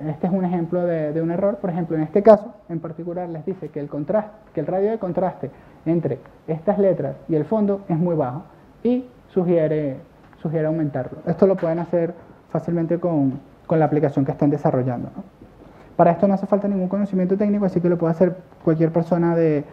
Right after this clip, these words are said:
del equipo para, por lo menos para poder reportarlo. Ahora, pruebas. Tenemos dos tipos de pruebas,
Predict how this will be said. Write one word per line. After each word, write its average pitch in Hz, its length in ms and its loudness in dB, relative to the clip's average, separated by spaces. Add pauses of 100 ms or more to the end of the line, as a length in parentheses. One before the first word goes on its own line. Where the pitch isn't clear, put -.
(200)
del 170 140 6
equipo 190 300 4
para, 165 400 2
por 160 100 2
lo 160 80 6
menos 180 200 2
para 190 260 4
poder 151 200 -4
reportarlo. 151 520 -8 (1400)
Ahora, 160 220 6
pruebas. 160 300 4 (580)
Tenemos 185 320 4
dos 202 100 6
tipos 196 280 6
de 160 80 4
pruebas, 135 280 2